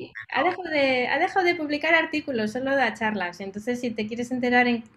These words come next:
qué está haciendo ahora, te tienes que ver las charlas que da en, en,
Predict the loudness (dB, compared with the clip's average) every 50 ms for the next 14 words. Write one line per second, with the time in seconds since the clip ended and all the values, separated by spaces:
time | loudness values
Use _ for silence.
0 | -10 -8 -8 -2 0 -2 0 2 2 2 4 4 4 6 4 4 2 2 0 0
1 | 0 0 -2 -4 -4 -2 0 0 2 0 -2 -2 -2 -2 0 0 0 0 0 0
2 | -2 -4 -2 0 2 2 2 0 -2 -2 0 2 4 4 4 4 2 0 -6 -8
3 | -8 -8 -10 -10 -10 -10 -10 -12 -14 -14 -18 -20 _ _ _ _ _ _ _ _
4 | _ -16 -12 -8 -6 -4 -4 -4 -4 -4 -4 -6 -6 -8 -10 -10